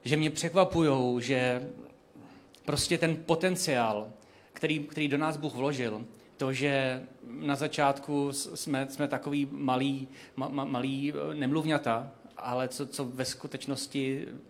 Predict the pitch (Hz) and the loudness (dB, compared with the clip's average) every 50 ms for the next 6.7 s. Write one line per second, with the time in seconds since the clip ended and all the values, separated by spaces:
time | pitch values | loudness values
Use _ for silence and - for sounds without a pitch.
0 | - - - - - - - - 139 139 - - 143 143 - 131 117 117 113 - | -14 -14 -16 -18 -20 -14 -8 -2 -2 -2 0 -2 -4 -2 -2 -2 -2 -2 -4 -2
1 | 165 180 175 139 120 117 - - - - 127 139 139 139 139 - - 147 139 - | -4 -2 -2 -2 -4 -6 -8 -10 -8 -2 -2 -2 0 -2 -4 -6 -8 -4 -4 -2
2 | 123 - - - - 156 139 120 110 104 104 - - - - - - - - - | -2 -2 -2 0 2 2 4 4 4 2 -2 -4 -8 -14 -14 -16 -14 -14 -14 -14
3 | - - - - - - - - - 127 127 127 131 131 131 131 131 131 127 - | -16 -16 -18 -20 -20 -20 -20 0 4 6 8 10 10 8 8 8 6 6 4 2
4 | - 123 - - - 123 - - - 180 170 170 156 151 143 - 139 127 120 117 | 0 -2 -4 -8 -12 -6 -4 0 2 6 6 8 6 6 4 4 4 4 4 2
5 | 120 127 135 135 135 - 139 127 127 123 - - 131 123 - - 127 120 - 120 | 0 -2 -2 -2 0 0 2 2 2 -2 0 -2 -2 0 0 -4 -4 -4 -2 0
6 | 123 135 139 139 131 131 123 120 - - - - - - | 2 4 4 4 4 4 0 -2 -4 -8 -10 -10 -12 -14